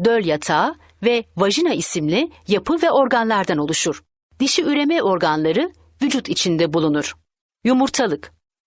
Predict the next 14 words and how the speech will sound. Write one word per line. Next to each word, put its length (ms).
Dişi 240
üreme 320
hücresi 380
olan 200
yumurtanın 560
oluştuğu 500
yerdir. 500
Dişi 240
bir 200
bireyde 500
iki 180
tane 300
yumurtalık 540
vardır. 440